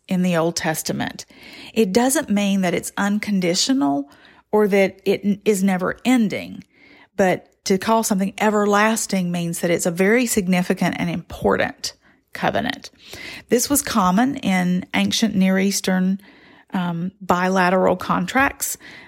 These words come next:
um, that there's no fixed termination point, um, but they will last for an unspecified length of time. In other words, this covenant will remain in effect, the covenant between us,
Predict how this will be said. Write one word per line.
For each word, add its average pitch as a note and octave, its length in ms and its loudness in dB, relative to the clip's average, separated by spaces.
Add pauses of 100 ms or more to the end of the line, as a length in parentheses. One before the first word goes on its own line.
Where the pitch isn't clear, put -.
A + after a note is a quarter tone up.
um, F3 260 -2
that F#3+ 160 2
there's F#3 240 0
no G3+ 200 2
fixed - 540 -4
termination F3+ 760 0
point, A3+ 540 0 (520)
um, F3+ 460 -6 (320)
but G3+ 140 2
they G3+ 100 4
will F#3+ 140 2
last F#3+ 360 2
for F#3 120 0
an F3 120 -4
unspecified F3+ 1300 -2 (100)
length F3+ 320 -6
of F3 80 -8
time. - 480 -6 (320)
In F#3+ 140 0
other F#3+ 180 2
words, F3 360 -2 (200)
this G#3 300 2
covenant F#3+ 500 2
will F3+ 160 0
remain F3 840 0 (580)
in G3 180 2
effect, D#3+ 680 -2
the F#3 80 -2
covenant F#3 440 0
between G#3+ 460 2
us, F3 400 -2